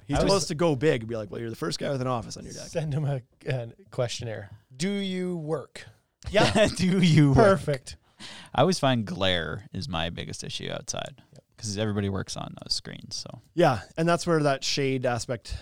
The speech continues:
Speaker 2: Yeah.
Speaker 1: probably comes into play, right? You can get your
Speaker 2: Mm-hmm.
Speaker 1: anti-glare screens and whatnot, but sometimes even just, like, the brightness of the screen
Speaker 2: Mm-hmm.
Speaker 1: is not ideal on some laptops. So you might need to,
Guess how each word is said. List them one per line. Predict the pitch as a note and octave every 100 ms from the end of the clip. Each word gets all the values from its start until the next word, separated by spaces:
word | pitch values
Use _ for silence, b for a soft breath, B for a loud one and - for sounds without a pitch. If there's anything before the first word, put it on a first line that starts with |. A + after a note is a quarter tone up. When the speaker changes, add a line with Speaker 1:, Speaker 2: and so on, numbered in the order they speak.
| -
Speaker 2:
Yeah. | C#3
Speaker 1:
probably | C#3
comes | C3 B2+
into | A#2+
play, | A2 A#2
right? | G#2+ A#2+
You | B3
can |
get | C#3
your | A2
Speaker 2:
Mm-hmm. | G#2+
Speaker 1:
anti-glare | A#2 A#2+ A#2 G2+
screens | - - B2+ B2
and |
whatnot, | C3 C3 C#3
but | A#2+ A2+
sometimes | D3 F#3 F3+ C3+
even | C3+ B2+
just, | A#2+
like, | B2 A2+
the |
brightness | G2+ - G#2 A#2 C3 A#2
of | A2
the | G2+
screen | - A2 G2+ F#2+ -
Speaker 2:
Mm-hmm. | A#2 G#2+ A2+ G2 F#2
Speaker 1:
is | A2+ A2
not | A2+ G#2+ A2+
ideal | G#2+ A#2 G#2+
on | G2+
some | G2 A2 G#2 G2+ G2+
laptops. | G2+ - G#2 -
So | - A2
you | G#2+
might | A#2+
need | A#2+
to, | - G#2